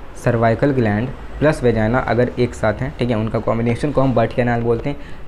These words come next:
through which the baby comes out। अब हम बात करते हैं एक्सटर्नल जेनिटेलिया या वल्वा पुडेंटम हम जिनको कहते हैं।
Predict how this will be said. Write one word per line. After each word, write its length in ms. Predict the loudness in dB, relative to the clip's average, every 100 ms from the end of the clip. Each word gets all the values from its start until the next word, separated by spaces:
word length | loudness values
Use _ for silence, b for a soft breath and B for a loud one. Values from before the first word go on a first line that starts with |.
| -6
through 260 | 2 4 4
which 280 | 2 0 -2
the 140 | 0
baby 240 | 2 0 -2 -2
comes 180 | -2 -2 -6 -6 -2
out। 220 | -2 -2 -8 -8 -8 -6 B B B -2
अब 80 | 2
हम 120 | 4
बात 200 | 4 4
करते 200 | 2 2
हैं 100 | 0
एक्सटर्नल 360 | -2 0 2 2
जेनिटेलिया 480 | 0 0 0 2
या 120 | 2 2
वल्वा 320 | 0 0 0
पुडेंटम 540 | 0 0 0 -2 -2
हम 140 | -2 -4
जिनको 300 | -4 -4 -4
कहते 260 | -4 -6
हैं। 100 | -8